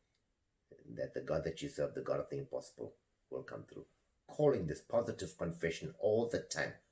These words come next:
calling in that. I started doing that again as part of our fast with regard to our business.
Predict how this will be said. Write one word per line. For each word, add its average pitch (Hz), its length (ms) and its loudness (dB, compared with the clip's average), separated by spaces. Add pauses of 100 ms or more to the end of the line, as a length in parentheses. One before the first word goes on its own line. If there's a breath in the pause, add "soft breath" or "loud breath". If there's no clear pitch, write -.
(260)
calling 104 520 -2
in 87 280 -2
that. - 260 -2 (800 soft breath)
I 87 180 0
started 104 340 2
doing 95 200 0
that 90 140 8
again 87 420 4
as 80 140 2
part 87 160 4
of 80 120 2
our 76 100 0
fast - 400 -4
with - 160 -8 (320)
regard - 280 2
to 67 80 4
our - 60 4
business. 85 400 0